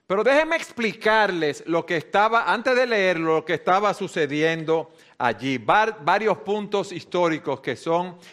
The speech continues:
importantes. Cuando Salomón era rey de Israel, eh, construyó un templo hermoso en Jerusalén. Era un gran tesoro para los judíos.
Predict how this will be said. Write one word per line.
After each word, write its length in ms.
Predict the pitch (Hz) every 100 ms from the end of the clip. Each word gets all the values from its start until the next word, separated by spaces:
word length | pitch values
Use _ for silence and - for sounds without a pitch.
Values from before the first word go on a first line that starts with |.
| _
importantes. 920 | 143 131 120 101 - 92 80 - _ _ _ _ _ _ _ _ _ _ _
Cuando 300 | 131 139 135
Salomón 500 | 139 135 131 135 185
era 180 | 190 180
rey 220 | 156 165
de 60 | 165
Israel, 640 | 165 143 135 120 151 190 - - - _ _
eh, 340 | 135 131 127 _
construyó 600 | 147 151 147 151 147 165
un 300 | 196 180 156
templo 560 | 170 165 190 170 170 -
hermoso 800 | 135 131 131 147 190 196 214 220
en 200 | 151 139
Jerusalén. 920 | 135 135 127 139 120 135 175 214 - _ _ _ _ _ _ _ -
Era 480 | 143 170 165 151 -
un 200 | 165 160
gran 360 | 165 160 165
tesoro 640 | 160 143 - 160 196 226 226
para 260 | 208 190 180
los 240 | 175 -
judíos. 680 | 165 151 175 185 180 -